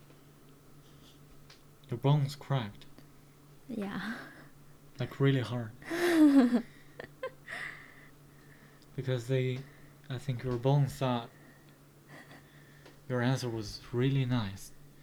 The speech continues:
Speaker 2: Really?
Speaker 1: So they just cracked.
Speaker 2: <laughs>
Speaker 1: Cracked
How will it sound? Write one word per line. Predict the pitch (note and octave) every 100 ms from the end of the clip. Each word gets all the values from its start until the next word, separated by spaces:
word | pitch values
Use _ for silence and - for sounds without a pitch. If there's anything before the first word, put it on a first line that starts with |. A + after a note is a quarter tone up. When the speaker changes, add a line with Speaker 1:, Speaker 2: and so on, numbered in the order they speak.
| - -
Speaker 2:
Really? | C#4 C4+ B3+ C4+ C4+ D4+ - - - - - -
Speaker 1:
So | - B2
they | A#2+
just | A#2 A2 -
cracked. | - C3+ A2+ - - - -
Speaker 2:
<laughs> | - - G#4+ - - - - - - - -
Speaker 1:
Cracked | - C3 A2